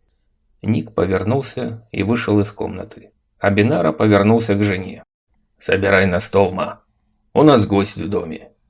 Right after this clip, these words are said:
Он испытующе посмотрел на меня. «Вы уже сталкивались с Пиндером?» И тут я рассказал ему всё. О разговоре в салоне, о встрече в конюшне и моём последующем столкновении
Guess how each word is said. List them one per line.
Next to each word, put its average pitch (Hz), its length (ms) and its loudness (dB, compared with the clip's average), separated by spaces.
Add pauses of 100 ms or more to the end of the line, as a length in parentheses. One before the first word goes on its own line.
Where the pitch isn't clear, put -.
(380)
Он - 200 -4
испытующе - 680 -4
посмотрел 98 560 -2
на 95 120 0
меня. 90 380 -12 (680)
«Вы 95 180 0
уже 95 220 2
сталкивались 101 920 0 (380)
с - 100 -20
Пиндером?» 95 600 -2 (680)
И 107 120 2
тут 92 180 -4
я 120 180 2
рассказал 107 500 2
ему 98 240 0
всё. - 360 -12 (320)
О 110 100 0
разговоре 127 500 0
в 110 60 -10
салоне, 110 680 -2 (180)
о 98 140 -2
встрече - 420 -4
в - 80 -8
конюшне 113 720 -4 (380)
и 104 100 -2
моём 160 340 0
последующем 104 680 -2
столкновении 113 960 -4